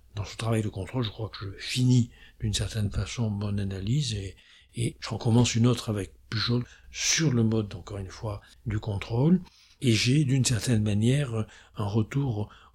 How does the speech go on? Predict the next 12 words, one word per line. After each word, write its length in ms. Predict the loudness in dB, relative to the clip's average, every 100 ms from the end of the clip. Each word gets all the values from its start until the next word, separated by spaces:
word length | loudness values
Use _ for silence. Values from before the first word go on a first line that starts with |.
| -18 -6
à 100 | -4
Lacan, 280 | -2 2
mais 200 | 4 4 2
au 140 | 2 2
premier 420 | 2 2 4 4
Lacan, 380 | 2 -4 -10 -8
celui 280 | -4 -4 -4
que 280 | -4 -4
Jean-Claude 360 | -4 -4 -2 0
Milner 360 | 0 2 2 0
appelle 300 | -2 -2 -2
le, 120 | -4